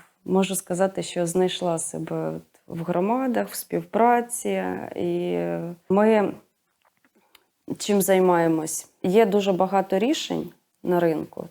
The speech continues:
так? Ми знаходимо оптимальні під потреби громади. Загалом в, в громад потреби однакові, але все ж таки є моменти індивідуальні в кожній громаді.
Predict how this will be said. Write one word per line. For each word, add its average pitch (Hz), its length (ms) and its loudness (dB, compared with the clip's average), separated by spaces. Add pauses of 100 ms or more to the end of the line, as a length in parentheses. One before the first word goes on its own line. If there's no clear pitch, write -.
так? 330 300 -4 (400)
Ми 202 140 4
знаходимо 175 600 0
оптимальні 254 800 2 (240)
під 202 240 -2
потреби 202 440 2
громади. 185 500 0
Загалом 202 420 4
в, 180 180 -2
в 180 40 -6
громад 202 480 4
потреби 202 600 4 (180)
однакові, 214 680 4
але 190 240 2
все 220 220 -4
ж - 140 -10
таки 196 220 -6
є 196 160 4
моменти 214 580 2
індивідуальні 175 840 4
в 156 60 -12
кожній 180 360 0
громаді. 202 640 0